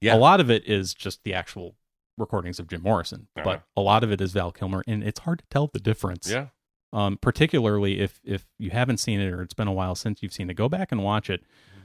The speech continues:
Speaker 2: Watch the, uh, the scene where they perform the song "The End"
Speaker 1: Mm-hmm.
Speaker 2: at the Whiskey A Go Go, and they get kicked out because he starts screaming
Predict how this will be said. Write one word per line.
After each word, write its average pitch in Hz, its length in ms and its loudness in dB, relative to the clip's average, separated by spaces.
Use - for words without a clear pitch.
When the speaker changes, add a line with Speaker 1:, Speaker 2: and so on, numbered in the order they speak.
Speaker 2:
Watch 113 380 0
the, 107 320 0
uh, 101 100 -2
the 104 120 -2
scene 110 280 2
where 101 120 2
they 98 160 0
perform 104 560 0
the 107 120 -4
song 95 320 -2
"The 92 160 -6
End" 95 400 -4
Speaker 1:
Mm-hmm. 98 200 -10
Speaker 2:
at 95 200 -2
the 101 60 2
Whiskey 104 340 2
A 95 40 2
Go 90 180 0
Go, 95 200 2
and 95 120 0
they 92 80 0
get 92 160 -4
kicked - 240 -6
out 90 200 -4
because 98 300 -8
he 92 100 -8
starts - 300 -6
screaming 90 380 -2